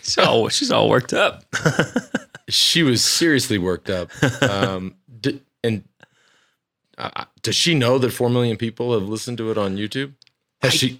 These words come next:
Speaker 1: I
Speaker 2: you heard
Speaker 1: don't
Speaker 2: from
Speaker 1: think she was initially, 'cause we were wondering if she was gonna come
Speaker 2: You play it at,
Speaker 1: forward.
Speaker 2: you play it before you play a, show a movie.
Speaker 1: A lot of times, yeah.
Speaker 2: Yeah,
Speaker 1: We got
Speaker 2: I
Speaker 1: a
Speaker 2: mean,
Speaker 1: lot
Speaker 2: I,
Speaker 1: of these
Speaker 2: a
Speaker 1: in
Speaker 2: lot of
Speaker 1: rotation, but this
Speaker 2: Yeah.
Speaker 1: is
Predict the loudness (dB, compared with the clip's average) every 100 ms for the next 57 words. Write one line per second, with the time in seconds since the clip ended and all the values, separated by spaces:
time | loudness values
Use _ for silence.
0 | 0 2 4 4 4 2 0 2 2 2
1 | 4 4 4 4 4 4 4 2 2 2
2 | 2 4 4 4 4 4 4 2 2 2
3 | 2 0 2 0 0 2 6 6 4 0
4 | -4 -2 2 2 0 -2 0 0 0 0
5 | 0 -2 -4 0 0 0 -2 -6 -16 -2
6 | 2 4 2 2 0 0 0 2 4 4
7 | 4 4 6 4 4 2 2 4 4 4
8 | 2 0 0 -2 0 0 2 2 0 -8